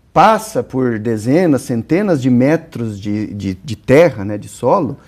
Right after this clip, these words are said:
e vai se purificando, vai deixando os contaminantes por ali. Então, quando a água chegou lá no aquífero Guarani, depois de todo o trajeto, ela chegou completamente limpa,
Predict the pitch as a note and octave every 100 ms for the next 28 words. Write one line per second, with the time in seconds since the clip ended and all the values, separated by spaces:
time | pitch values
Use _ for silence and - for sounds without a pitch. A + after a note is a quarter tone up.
0 | _ _ - D#3 G#2+ G2+ - - E3 E3
1 | - F#3+ A3 B2+ G#2 A2 A2+ A#2 A#2 D3
2 | - C3+ D3 D#3+ D#3+ C#3+ D#3 - F#3 E3+
3 | A#2+ - - _ _ _ _ _ _ -
4 | C#3+ D#3 G#3 A3+ B3 B3+ G#3+ D#3 C#3 C#3+
5 | D3 C3+ C3+ F#3 F3+ C#3+ C3+ B2+ A#2+ A2+
6 | A#2 A2 G#2 C#3 F3+ A2+ - - - G#2
7 | A#2+ B2+ A#2 A2 E3+ F#3 D3+ A2+ A2 G#2
8 | D#3+ E3 F#2 - _ _ F4+ C#4 D4 G3+
9 | A#3+ - _ - C4 - D#3 E3+ G3+ D3+
10 | D3+ E3 C3 F#2+ -